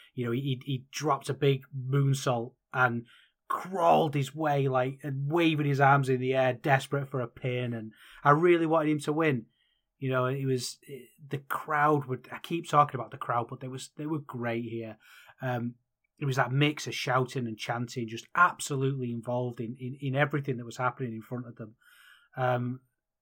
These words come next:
Crowchester won, and the crowd went wild for him, and it was deserved. I think this was a notebook match. I went four stars. Um, I, I just thought it was, it was, it was great, and I, I didn't expect this. You know, Paul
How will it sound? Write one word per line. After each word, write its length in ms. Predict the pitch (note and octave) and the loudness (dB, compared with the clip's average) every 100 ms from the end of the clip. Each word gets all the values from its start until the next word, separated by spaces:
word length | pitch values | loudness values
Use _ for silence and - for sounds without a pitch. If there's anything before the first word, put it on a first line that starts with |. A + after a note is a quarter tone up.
| _ _ _ - | _ _ _ -2
Crowchester 560 | - D3 C#3 C#3 - | 4 4 4 0 0
won, 480 | C3+ C#3+ D3 C#3+ C3 | 0 2 2 2 0
and 160 | C3+ C3+ | -2 -4
the 80 | C3 | -4
crowd 440 | - D3 C#3 C3 | 2 6 6 6
went 160 | C#3 C#3+ | 2 0
wild 480 | C3+ C#3 C#3+ C#3 C#3 | 0 2 2 2 0
for 180 | C#3 B2 | -2 -4
him, 160 | A#2 | -4
and 140 | A#2+ B2 | -6 -6
it 120 | C3 | -6
was 120 | B2 | -6
deserved. 560 | C#3 B2 C3 B2 A#2 _ _ _ - _ | -4 -4 -2 -2 -6 _ _ _ -20 _
I 100 | D3 | 4
think 140 | C#3+ C#3+ | 6 4
this 120 | C3+ | 0
was 120 | B2+ | -2
a 60 | B2+ | 0
notebook 420 | C3 B2 C3+ - | -2 -2 -6 0
match. 240 | C#3 C#3 | 0 0
I 40 | B2+ | -2
went 200 | B2 C3 | -2 -4
four 200 | B2+ A#2+ | -6 -4
stars. 440 | - B2 A2+ - _ _ _ _ _ _ | -4 -2 -4 -10 _ _ _ _ _ _
Um, 380 | B2+ A#2+ A#2+ A2+ _ _ _ - | 0 0 -2 -6 _ _ _ -14
I, 300 | C3+ B2+ B2+ | -12 -6 -4
I 40 | |
just 200 | B2 A#2+ | -4 -4
thought 160 | - B2 | -2 -2
it 60 | B2 | -2
was, 120 | A#2 C#3 | -4 -8
it 140 | C#3 C3 | -8 -8
was, 180 | A#2+ - | -8 -8
it 120 | C#3+ | -6
was 140 | C3 B2 | -6 -6
great, 400 | - C3 B2 C3 | -2 0 0 -2
and 120 | B2+ | -4
I, 160 | C3 C#3 - | -4 -6 0
I 100 | C#3 | 4
didn't 300 | C#3 F3 F#3 | 4 4 2
expect 480 | - - - D3 - | -2 -10 -2 -2 -2
this. 260 | C3 - - | -10 -8 -6
You 80 | C3 | -4
know, 160 | B2 A#2+ | -4 -4
Paul 480 | - E3 E3+ E3+ | 6 8 8 6